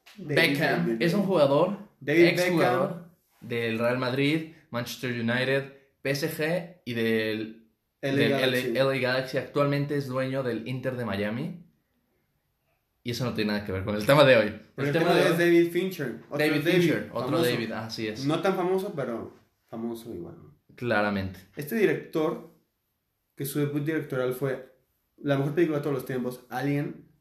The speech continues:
Speaker 2: Alien tres.
Speaker 1: Alien tres.
Speaker 2: Una pésima película. Ha sido, se ha convertido en uno de los actores más aclamados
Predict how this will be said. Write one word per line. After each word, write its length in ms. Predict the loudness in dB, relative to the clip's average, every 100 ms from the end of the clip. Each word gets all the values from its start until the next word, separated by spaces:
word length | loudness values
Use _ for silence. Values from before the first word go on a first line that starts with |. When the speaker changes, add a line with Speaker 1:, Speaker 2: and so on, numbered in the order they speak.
| _
Speaker 2:
Alien 320 | 4 6 6
tres. 400 | 4 2 2 -2
Speaker 1:
Alien 260 | -6 -4 -6
tres. 340 | -6 -8 -10
Speaker 2:
Una 300 | -8 -8 -4
pésima 420 | 0 0 4 4 4
película. 600 | 4 4 2 0 0 -6 -18 -20 _ 4
Ha 140 | 6
sido, 680 | 6 4 6 6 2 -4 -20 _
se 160 | -6
ha 80 | -2
convertido 440 | 2 2 2 2 0
en 80 | 0
uno 180 | -2
de 60 | 0
los 280 | 0 -4 -8
actores 540 | -12 -8 -2 -2 -2
más 540 | 0 0 -2 -6 -14 _ _ -10
aclamados 1040 | -10 -4 -2 0 2 2 0 -6 -16 _